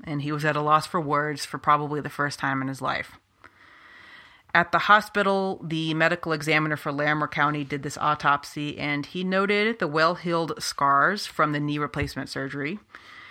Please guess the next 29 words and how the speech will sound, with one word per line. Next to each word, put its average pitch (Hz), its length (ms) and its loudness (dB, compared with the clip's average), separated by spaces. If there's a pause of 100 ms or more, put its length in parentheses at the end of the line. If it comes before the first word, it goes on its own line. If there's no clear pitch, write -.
(100)
He 208 120 -2
also 262 300 4
noted 202 680 4
the 165 100 -2
following, 139 640 -2 (420)
um, 151 540 0
which 160 180 -4
was 165 140 -6
pretty 190 240 0
consistent - 560 -6
with 139 140 -6
the 135 60 -6
fall. 135 360 -6 (1300)
Her 185 160 0
breast 170 480 4
implants 175 760 -2
had 143 440 0
ruptured 147 800 0
from 156 220 -2
her 185 240 4
hitting 180 280 0
the 170 80 0
ground 147 380 4
so 143 180 -2
hard. 135 400 0 (440)
Her 170 120 0
chest 196 460 2
was 190 160 -4
flattened. 175 580 4